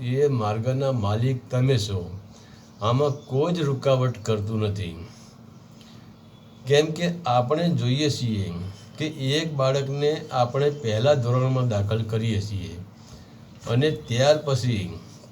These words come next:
તે બાળકને ગમે તે પ્રકારની ઊંચી ડિગ્રી લેવી હોય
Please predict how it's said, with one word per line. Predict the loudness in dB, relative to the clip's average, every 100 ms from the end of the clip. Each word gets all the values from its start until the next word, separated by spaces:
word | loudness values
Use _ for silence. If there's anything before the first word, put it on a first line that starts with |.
| -4
તે | 0 0
બાળકને | 0 4 6 6 4 0 -2 0 0 -4 -8 -6 -6 -6 -12 -16 -16 -10 0
ગમે | 2 4 2
તે | 0 -2
પ્રકારની | -2 -2 -2 -2 0 -2 -2
ઊંચી | -2 2 2 2 -2
ડિગ્રી | 0 0 2 2
લેવી | 2 0 0 2
હોય | 2 4 4 2